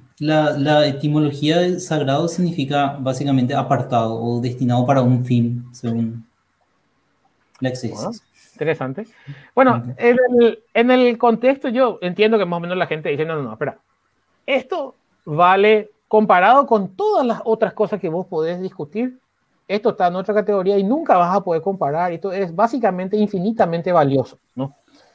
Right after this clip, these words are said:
Speaker 2: Y, y no podés destruirla, no importa, no importa la experiencia, lo que importa, ahí hay algo que es infinitamente valioso y vos estás destruyendo ese valor".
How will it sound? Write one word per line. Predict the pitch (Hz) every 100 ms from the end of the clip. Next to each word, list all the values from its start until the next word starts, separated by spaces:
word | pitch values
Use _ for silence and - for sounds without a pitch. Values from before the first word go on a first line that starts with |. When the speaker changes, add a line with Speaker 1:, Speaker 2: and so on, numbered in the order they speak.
| _ _ _ _
Speaker 2:
Y, | 185 190 185 -
y | 185 180
no | 175 202
podés | 208 233
destruirla, | 254 240 202 196 196
no | 196
importa, | 190 247 240 - 127
no | 156
importa | 185 240 233 208
la |
experiencia, | 196 175 156 160
lo | 180 180
que | 185
importa, | 180 196 -
ahí | 175 208
hay | 202 208
algo | 180 180 196 208
que | 202 175 170
es |
infinitamente | 185 185 180 190 180 196
valioso | 185 180 202
y | 196
vos | 156
estás | 170
destruyendo | 165 160 143 139 135
ese | 131 143
valor". | 117 107